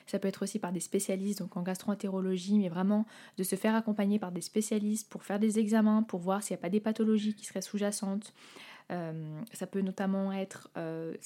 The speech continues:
il peut y avoir la maladie de Crohn, il peut y avoir, euh, la rectocolite hémorragique, il peut y avoir, euh, des troubles encore plus graves, il peut y avoir, euh, aussi des troubles chroniques qui vont se présenter notamment, euh,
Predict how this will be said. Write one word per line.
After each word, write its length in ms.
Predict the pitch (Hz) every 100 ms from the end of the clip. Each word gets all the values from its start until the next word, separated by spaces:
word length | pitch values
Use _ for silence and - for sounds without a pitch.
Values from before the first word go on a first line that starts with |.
| -
il 80 | 175
peut 140 | -
y 20 | 185
avoir 160 | 175
la 100 | 180
maladie 360 | 175 180 190 226
de 80 | 226
Crohn, 420 | - 226 220 220 -
il 100 | -
peut 140 | 180
y 80 | 180
avoir, 460 | 175 180 180 185 - - - - - -
euh, 500 | 170 165 165 165 160 175 - -
la 120 | 180
rectocolite 560 | 180 - 190 202 196 202
hémorragique, 580 | 202 214 233 208 214 - -
il 60 |
peut 140 | 185 190
y 80 | 175
avoir, 480 | 175 180 180 180 - 185
euh, 160 | 185 175
des 280 | 175 175
troubles 220 | 180 185 185
encore 260 | 185 190
plus 220 | - -
graves, 360 | 190 202 196 196
il 80 | 175
peut 140 | -
y 80 | 175
avoir, 420 | 170 175 175 180 - - - - -
euh, 240 | 165 160
aussi 240 | - 175 -
des 100 | 185
troubles 280 | - 185 185
chroniques 320 | - 202 208
qui 80 | 185
vont 280 | 180 165
se 60 | -
présenter 380 | - 190 185 202
notamment, 640 | 190 185 180 185 190 185 -
euh, 320 | 165 160 160